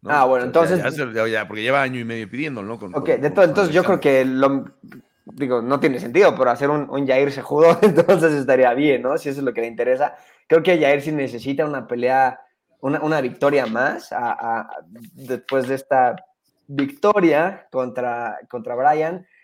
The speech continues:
Speaker 2: Eh, eh, Irene, Irene creo que es la que está más cerca, la verdad. Creo que, eh, ha estado finalizando, llama la atención.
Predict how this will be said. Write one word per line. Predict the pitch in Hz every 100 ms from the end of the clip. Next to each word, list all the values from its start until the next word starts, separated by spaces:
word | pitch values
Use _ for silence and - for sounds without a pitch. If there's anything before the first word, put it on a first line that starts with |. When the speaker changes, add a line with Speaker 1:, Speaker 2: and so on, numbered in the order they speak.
| _ _
Speaker 2:
Eh, | 139 143 147 147 123
eh, | 127 - -
Irene, | 156 165 269 415 392
Irene | 269 240 370
creo | 381 381
que |
es | 381
la | 392
que | -
está | 247
más | 247 240
cerca, | 240 254 156
la | 135
verdad. | 127 131 175 196 135 127
Creo | 135 143
que, | 139 160 151 151 147 123 120
eh, | 120 117 117 -
ha | 120
estado | - 135
finalizando, | 120 120 113 - 147 143 139 135
llama | 131 135 135
la | 120
atención. | - 120 - 143 135 139